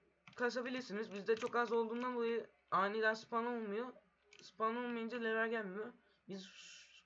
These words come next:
full buralarını dolduracağız. Bize kaç tane lazım? Üç, dört tane,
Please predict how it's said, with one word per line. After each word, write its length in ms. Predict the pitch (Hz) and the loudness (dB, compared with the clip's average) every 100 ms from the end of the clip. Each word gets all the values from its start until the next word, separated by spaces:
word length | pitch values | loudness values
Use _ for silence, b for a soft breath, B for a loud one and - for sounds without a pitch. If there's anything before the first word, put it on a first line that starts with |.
| _ _ | _ _
full 340 | 226 220 - | -8 -8 -8
buralarını 520 | 196 220 220 214 214 | -2 2 2 2 2
dolduracağız. 640 | 214 202 185 214 - - - _ _ _ _ _ - | 2 2 0 -2 -4 -12 -20 _ _ _ _ _ -8
Bize 160 | 180 | -4
kaç 200 | 214 226 | 0 -2
tane 300 | 220 175 160 | 0 -2 0
lazım? 420 | 147 147 180 226 226 | 0 -2 -4 -8 -8
Üç, 460 | - - - - _ _ - - _ - _ _ _ _ 160 | -12 -12 -18 -18 _ _ -20 -20 _ -20 _ _ _ _ 0
dört 280 | 196 196 | 0 0
tane, 500 | 196 165 160 175 175 | 0 0 -2 -4 -6